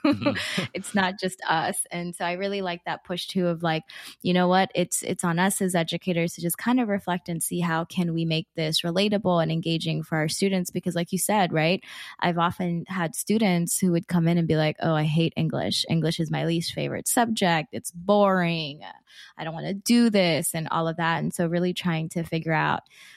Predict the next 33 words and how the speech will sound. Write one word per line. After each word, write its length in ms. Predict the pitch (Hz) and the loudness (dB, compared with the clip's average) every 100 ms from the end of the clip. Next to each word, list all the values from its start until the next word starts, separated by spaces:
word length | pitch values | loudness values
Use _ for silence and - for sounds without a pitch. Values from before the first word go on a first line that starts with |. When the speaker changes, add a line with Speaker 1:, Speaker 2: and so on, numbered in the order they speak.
| _ | _
Speaker 2:
what 180 | 185 185 | 0 2
they're 100 | 196 | 2
interested 460 | 190 214 247 - 156 | 2 0 0 0 0
in. 120 | 143 | 2
And 140 | 160 | 2
again, 400 | 165 175 202 180 | 2 2 2 2
like, 260 | 156 147 - | 0 -2 0
welcoming 460 | 165 175 - 180 | 2 4 4 2
them 140 | 170 165 | 4 4
in, 180 | 220 156 | 4 2
right? 220 | 156 165 | 2 0
Like, 160 | - | 0
"Okay, 320 | 175 - 294 220 | 0 2 2 2
this 260 | 185 208 | 0 2
may 100 | 240 | 2
be 120 | 240 | 4
boring, 360 | 208 180 262 220 | 4 2 4 2
but 120 | 175 | 2
can 160 | - 185 | 0 0
you 80 | 175 | 2
think 180 | 190 | 0
of 100 | 190 | 0
something 360 | - 180 - 180 | 0 -2 0 0
that 200 | 165 - | 0 -2
could 360 | - 214 202 185 | 0 2 2 2
represent 500 | 175 185 170 170 - | 0 0 0 0 0
this 160 | 170 | -2
book 220 | - 170 - | -2 -2 0
that 100 | 165 | 0
we're 100 | 160 | 0
reading 340 | 165 160 165 | 0 0 -2
in 360 | 170 160 160 165 | 0 0 0 2
media?" 540 | 180 226 143 78 | 2 2 2 0